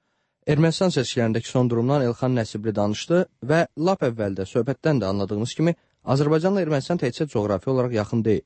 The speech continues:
Siyasi proseslərdə də müəyyən oxşarlıqlar var. İqtidar və müxalifət seçki qabağı vədlərində Qarabağ münaqişəsini ön plana çəkməklərində də. Və Azərbaycanda çoxları, media, politoloqlar, siyasətçilər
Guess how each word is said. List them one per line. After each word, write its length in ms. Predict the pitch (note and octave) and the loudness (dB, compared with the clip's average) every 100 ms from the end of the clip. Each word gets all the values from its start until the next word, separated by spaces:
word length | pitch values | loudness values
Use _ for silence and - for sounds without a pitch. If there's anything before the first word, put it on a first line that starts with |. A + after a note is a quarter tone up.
| _ _ _ | _ _ _
Siyasi 340 | B2+ A#2+ D3+ | 0 0 0
proseslərdə 640 | D3+ C3 C3+ - C#3+ D#3 | 0 0 -2 0 0 0
də 60 | A2 | 0
müəyyən 300 | F#2 F2+ F2+ | -2 -2 -4
oxşarlıqlar 560 | F2+ G2+ F2+ F2 F2+ E2+ | -6 -6 -6 -4 -6 -4
var. 140 | E2+ - _ _ _ _ | -8 -10 _ _ _ _
İqtidar 320 | C#3 C#3 F3 F3+ | -10 0 2 2
və 80 | F3+ | 0
müxalifət 480 | D#3 C#3+ C3 D#3 - | 0 -2 0 -2 -2
seçki 220 | A#2+ - | -6 -2
qabağı 240 | G#2+ G#2 A2 | 0 0 0
vədlərində 420 | G#2+ G2 G2+ G2+ D3+ | -2 0 -2 -2 -2
Qarabağ 320 | B2+ C3 G#2+ G2 | 0 2 2 0
münaqişəsini 580 | G2 - - - C#3+ - _ _ | -2 -4 -6 -2 -4 -4 _ _
ön 180 | C3+ A2+ | 0 0
plana 240 | G#2 G2 | 0 -2
çəkməklərində 800 | A#2 A#2+ A#2 A2 A2+ A2+ B2 B2+ | 0 -2 0 0 0 0 0 0
də. 80 | - - _ _ _ _ _ _ | -4 -14 _ _ _ _ _ _
Və 140 | D3 F#3+ | 0 2
Azərbaycanda 480 | F#3 F3 E3+ F#3 G#3 | 2 2 2 0 0
çoxları, 520 | - D#3 C#3 B2+ - | 0 -2 0 0 -2
media, 400 | - B2 B2+ G#2+ F#2 | -2 0 2 0 -2
politoloqlar, 720 | A#2 A2 B2+ A2 F#2 F2+ - | 0 0 0 0 0 -4 -2
siyasətçilər 600 | G#2+ - G#2 - E3 | -4 -2 -4 0 0